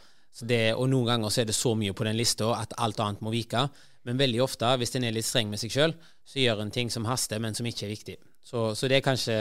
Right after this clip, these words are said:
mi-, mitt oppsummerte råd, det er tørre å stole på magefølelsen din, eh, og i perioder, hvis det er sånn at det røyner på fra alle kanter, eh, tør å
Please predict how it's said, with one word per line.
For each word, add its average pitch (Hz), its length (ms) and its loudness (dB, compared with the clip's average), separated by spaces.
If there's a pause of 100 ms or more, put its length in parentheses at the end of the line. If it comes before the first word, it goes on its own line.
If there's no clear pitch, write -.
(320)
mi-, 117 240 -4
mitt 123 180 -2
oppsummerte 107 540 -4
råd, 120 240 4
det 110 80 2
er 104 240 -2 (320)
tørre 117 240 4
å - 20 0
stole 113 300 0
på 117 100 -4
magefølelsen 107 680 0
din, 151 160 0 (460)
eh, 107 420 -4 (160)
og 104 580 -2
i 120 140 -4
perioder, 113 420 -2
hvis 110 220 -2
det 110 80 -4 (160)
er 101 100 0
sånn 107 220 -4
at 98 100 -8
det 110 140 -4
røyner 107 260 0
på 113 220 -2
fra - 240 -2
alle 101 160 -2
kanter, 107 480 -4 (560)
eh, 101 240 -10
tør 104 320 -2 (220)
å 104 160 -4